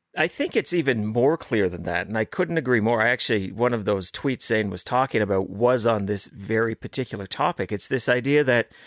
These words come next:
when people say, "Oh, Alberta has paid more into C P P than it's received, it's a net contributor," that, that's nonsense. That doesn't mean anything.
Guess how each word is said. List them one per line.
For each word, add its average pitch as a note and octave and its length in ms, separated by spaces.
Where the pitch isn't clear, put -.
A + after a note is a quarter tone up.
when B2 140
people D3+ 280
say, C#3 280
"Oh, D3+ 180
Alberta C#3+ 480
has C3+ 220
paid C3+ 340
more B2+ 300
into G#2+ 180
C A#2 260
P A#2+ 220
P B2 260
than G#2+ 180
it's G2+ 200
received, F#2+ 540
it's G#2 120
a G#2+ 60
net A#2+ 360
contributor," A2+ 600
that, D#3 220
that's C#3+ 260
nonsense. A#2+ 560
That G#2 160
doesn't B2+ 320
mean A#2+ 300
anything. F#2 480